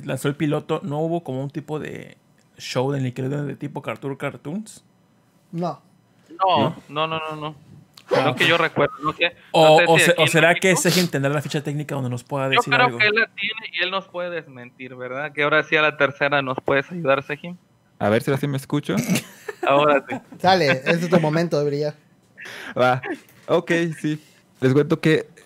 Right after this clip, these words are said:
Speaker 4: justo la vida moderna de Rocco, donde debutó, fue en M T V en mil novecientos noventa y dos, eh,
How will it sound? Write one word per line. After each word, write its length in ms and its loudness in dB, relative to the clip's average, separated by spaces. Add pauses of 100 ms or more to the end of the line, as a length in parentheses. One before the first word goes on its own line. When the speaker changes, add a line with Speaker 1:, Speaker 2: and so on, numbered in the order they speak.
(120)
Speaker 4:
justo 340 0
la 100 2
vida 140 4
moderna 320 2
de 120 2
Rocco, 500 -2
donde 340 0
debutó, 420 -2
fue 200 -2
en 80 0
M 120 0
T 140 -4
V 220 -2 (220)
en 280 0
mil 140 -2
novecientos 500 -4
noventa 400 0
y 40 0
dos, 460 -4 (100)
eh, 320 -6